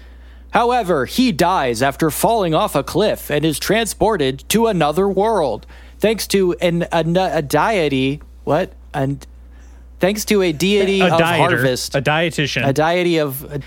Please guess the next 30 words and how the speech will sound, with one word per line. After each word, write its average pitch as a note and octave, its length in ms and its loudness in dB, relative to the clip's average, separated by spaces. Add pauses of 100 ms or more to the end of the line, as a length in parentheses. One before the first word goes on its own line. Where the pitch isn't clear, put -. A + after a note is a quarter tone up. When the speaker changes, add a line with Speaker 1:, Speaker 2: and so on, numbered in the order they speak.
(180)
Speaker 1:
of D#3+ 180 0
harvest F3+ 420 0
at G3+ 100 4
a A3 60 2
small A3+ 320 0
shrine C3 540 -2
in G#3+ 220 0
the G3+ 100 2
rocks. D#3 680 -2 (460)
Together F#3 500 2
with E3 240 0
Inari's G#3 540 0
attendant F#3 500 -2
princess, D3 640 -2
Mayudama, D3 1120 0 (520)
he A3+ 200 0
continues G3+ 520 0
searching F3 440 -2
for E3+ 180 -2
storied A3+ 400 0
hot - 240 -2
springs, B2 460 -2
only F3+ 240 0
this F3 260 -2
time A#2 420 -2
in D#3+ 200 0
the C#3+ 360 -2
other E3+ 360 0
world. A2+ 580 -4 (840)
Uh, C#3 60 0